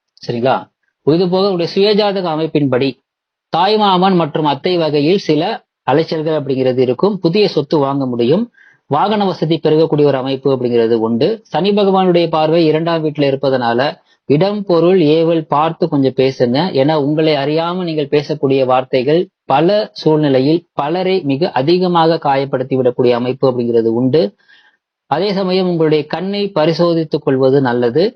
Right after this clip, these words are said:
அக்கம் பக்கம் வீட்டாரிடம் அ-, அளவாக பழகுங்கள். அனாவசியமாக யாருக்கும் எந்த உறுதிமொழியும் தர வேண்டாம். உறுதிமொழி கொடுத்துட்டீங்கன்னா அது வந்து பாத்தீங்கன்னா காப்பாத்த பாருங்க. அப்படி காப்பாத்ததுனால, அப்படி காப்பாத்ததுனால,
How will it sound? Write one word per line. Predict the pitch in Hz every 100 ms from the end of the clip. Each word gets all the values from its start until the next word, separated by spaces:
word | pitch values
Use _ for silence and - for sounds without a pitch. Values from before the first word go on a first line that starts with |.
| _ _ _ -
அக்கம் | 147 - 226
பக்கம் | 214 190 185 165
வீட்டாரிடம் | 160 165 160 151 175 -
அ-, | 139
அளவாக | 135 156 160 160 156
பழகுங்கள். | 139 135 131 131 165 202 _ -
அனாவசியமாக | 135 175 185 165 160 151 156
யாருக்கும் | 160 139 147 139 170
எந்த | 151 143 156 190 220 _ -
உறுதிமொழியும் | 139 156 156 143 143 156
தர | 131 127
வேண்டாம். | 127 127 120 165 208 _ -
உறுதிமொழி | 147 175 180 160
கொடுத்துட்டீங்கன்னா | 151 156 151 147 143 139 180
அது | 139
வந்து | 135 143
பாத்தீங்கன்னா | 143 135 156
காப்பாத்த | 143 127 139 135 127
பாருங்க. | 123 123 120 131 202 _ _ _ -
அப்படி | 131 135
காப்பாத்ததுனால, | 147 165 175 190 180 170 156 151 147 170 196 _
அப்படி | - 131 139
காப்பாத்ததுனால, | 131 147 156 165 156 147 139 131 131